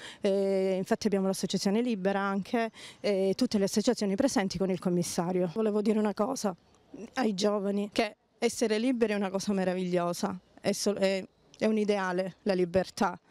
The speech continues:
però per me personalmente è anche un sentimento più dell'amore, perché tra un uomo e una donna l'amore può finire,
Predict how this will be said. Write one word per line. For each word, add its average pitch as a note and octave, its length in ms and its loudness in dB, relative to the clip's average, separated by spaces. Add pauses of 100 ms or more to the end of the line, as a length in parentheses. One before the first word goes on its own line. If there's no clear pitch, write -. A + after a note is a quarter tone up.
(500)
però B3 200 2
per A3 160 -2
me A3+ 160 2
personalmente A3 840 0
è G#3 100 -4
anche A3+ 260 -2
un G#3 60 2
sentimento F#3+ 840 0 (220)
più - 180 2
dell'amore, F#3+ 760 0 (480)
perché A3 440 -2 (1120)
tra A#3 120 4
un A3+ 80 -2
uomo D4 140 0
e B3+ 40 0
una G#3 120 0
donna G#3 340 0
l'amore G#3 320 0
può - 120 -6
finire, F#3 640 -2